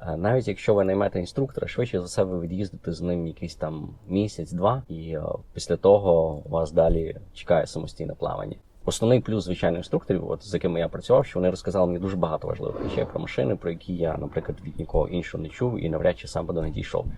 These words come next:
Ще більше нюансів у вас з'явиться в процесі, е, навчання, в процесі освоєння автомобіля. Тут одні габарити і парковки чого варті. І на Ютубі є просто величезна кількість відео, де це все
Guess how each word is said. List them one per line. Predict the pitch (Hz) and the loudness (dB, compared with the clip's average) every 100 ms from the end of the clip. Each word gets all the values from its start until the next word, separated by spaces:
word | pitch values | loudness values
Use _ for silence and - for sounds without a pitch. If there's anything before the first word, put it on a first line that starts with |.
| - | -8
Ще | - - | -8 -2
більше | 90 120 - | 0 0 0
нюансів | 92 90 120 - 85 | 2 4 4 0 2
у | |
вас | 87 | 2
з'явиться | 80 90 87 - 85 | 2 2 2 0 -8
в | |
процесі, | - 101 - 85 - - | -6 -2 4 4 2 -8
е, | - - - 76 76 - | -8 -8 -8 -8 -8 -8
навчання, | - 80 - 101 98 | -6 -6 -2 0 0
в | |
процесі | - - 82 - | -4 -4 -4 -4
освоєння | - 85 80 82 | -6 -6 -4 -6
автомобіля. | 80 82 80 80 76 - - - | -6 -6 -6 -8 -8 -10 -8 -2
Тут | 104 - | -2 0
одні | 92 95 | 2 2
габарити | 87 85 90 101 | 2 4 4 4
і | 85 | 0
парковки | - - 90 - | -2 4 2 2
чого | - 78 80 | -10 -6 -2
варті. | - - - - - - - | -4 -4 -14 -14 -20 -16 -4
І | |
на | 85 | 0
Ютубі | 95 131 101 | 2 2 0
є | 98 101 - | 0 -2 -2
просто | 90 - 80 - - | -4 -2 -6 -4 0
величезна | 95 - 78 - | 0 0 -4 -6
кількість | - 85 - - | -8 -8 -8 -2
відео, | 123 113 85 | 0 2 0
де | 87 - - | 0 -2 -2
це | 90 | -4
все | - 82 | 0 -2